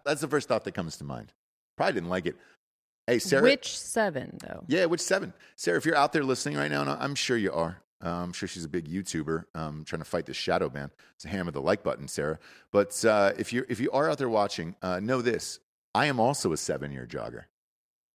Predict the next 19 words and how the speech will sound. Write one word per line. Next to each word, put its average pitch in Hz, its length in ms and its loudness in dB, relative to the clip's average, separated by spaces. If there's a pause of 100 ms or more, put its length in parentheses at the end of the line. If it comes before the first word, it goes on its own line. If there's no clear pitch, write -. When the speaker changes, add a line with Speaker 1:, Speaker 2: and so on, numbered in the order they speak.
(600)
Speaker 1:
I've 110 60 -4
only 139 160 4
done 131 120 4
it 113 60 -4
for 110 80 -4
seven 98 280 4
years, 85 180 -2
then 82 120 -6
I 80 100 -4
quit 78 180 0
after 67 240 -4
that. 65 80 -6
I - 20 -4
didn't 73 180 -8
like 73 160 -8
it 65 80 -8
either. 62 260 -8 (480)
You 90 100 -4
know? 98 180 -2